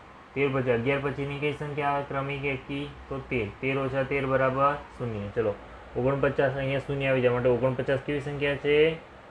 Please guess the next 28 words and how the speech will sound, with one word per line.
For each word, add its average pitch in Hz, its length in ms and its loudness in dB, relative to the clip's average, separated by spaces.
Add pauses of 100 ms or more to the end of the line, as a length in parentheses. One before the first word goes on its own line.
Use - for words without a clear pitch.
(1160)
પૂર્ણ 123 420 2 (240)
વર્ગ 120 300 6 (120)
સંખ્યા 110 440 -4
છે. 98 260 -4 (1160)
બરાબર 135 360 4
ને? 147 160 0
જે 123 160 4
સંખ્યા 131 320 2
પૂર્ણ 131 280 2
વર્ગ 135 240 6
હોય 139 180 4
એનું 131 180 0
વર્ગમૂળ 135 600 4 (220)
મળે. 110 340 0 (440)
ઓગણપચાસનું 131 680 2
વર્ગમૂળ 135 360 4
શું 156 160 -2
મળે? 147 480 2 (720)
સિત્યુ, 127 380 -2
સિત્યુ, 135 640 -2
ઓગણપચાસ, 123 680 0
સાત 123 280 4
મળે. 113 200 0
બરાબર? 143 360 2 (580)
જ્યારે 139 240 6
આપણે 151 220 2
સાતનો 139 520 2
વર્ગ 147 200 4